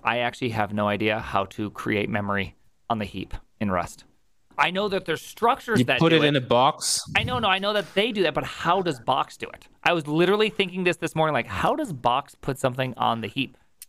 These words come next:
Speaker 1: I have no idea.
Speaker 2: Malloc.
Speaker 1: I know. I, I've said, "Well, how do, where's this malloc coming?" I'm just sitting there like, "How do you just get memory?"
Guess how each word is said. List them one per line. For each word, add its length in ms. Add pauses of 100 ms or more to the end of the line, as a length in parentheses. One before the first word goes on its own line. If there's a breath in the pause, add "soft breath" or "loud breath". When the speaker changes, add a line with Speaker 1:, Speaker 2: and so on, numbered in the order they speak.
(240)
Speaker 1:
I 60
have 200
no 200
idea. 240
Speaker 2:
Malloc. 120 (120)
Speaker 1:
I 100
know. 80
I, 340
I've 120
said, 180
"Well, 240
how 320
do, 140
where's 400
this 160
malloc 380
coming?" 200
I'm 140
just 180
sitting 140
there 80
like, 180
"How 200
do 80
you 80
just 280
get 240
memory?" 680